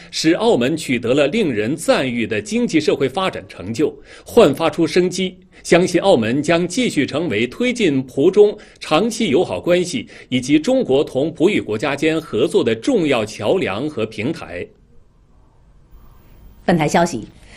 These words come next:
Speaker 2: 国家主席习近平十二月二十号与巴西总统博索纳罗互致贺电，祝贺中巴地球资源卫星零四A星发射成功。习近平在贺电中指出，三十一年前，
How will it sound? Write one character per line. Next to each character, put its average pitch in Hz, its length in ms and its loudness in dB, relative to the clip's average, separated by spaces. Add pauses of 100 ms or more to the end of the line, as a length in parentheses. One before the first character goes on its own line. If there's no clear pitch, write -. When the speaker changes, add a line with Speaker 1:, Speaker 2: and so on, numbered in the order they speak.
(240)
Speaker 2:
国 277 140 4
家 359 180 4
主 180 140 2
席 220 160 2
习 233 140 6
近 254 160 6
平 160 440 -2
十 - 200 2
二 269 160 4
月 214 100 4
二 233 160 0
十 - 100 -8
号 147 300 -2 (160)
与 196 180 4
巴 320 220 4
西 330 160 6
总 202 160 0
统 135 340 -4
博 214 160 4
索 190 160 0
纳 196 200 -2
罗 147 340 -2
互 185 220 0
致 185 100 -2
贺 180 180 0
电， 190 300 0 (340)
祝 269 140 6
贺 214 400 6
中 269 180 6
巴 247 200 6
地 247 180 2
球 196 160 -2
资 269 180 -4
源 170 160 0
卫 175 140 -2
星 208 380 -2
零 208 180 6
四 - 160 -2
A 330 180 6
星 220 300 0 (160)
发 214 260 0
射 202 200 -4
成 123 200 -12
功。 165 300 -4 (1040)
习 330 160 6
近 381 140 6
平 226 260 4
在 233 220 2
贺 240 140 0
电 202 140 0
中 170 160 -6
指 156 80 -10
出， 139 340 -8 (360)
三 311 240 4
十 302 100 4
一 320 140 4
年 175 180 2
前， 135 340 -6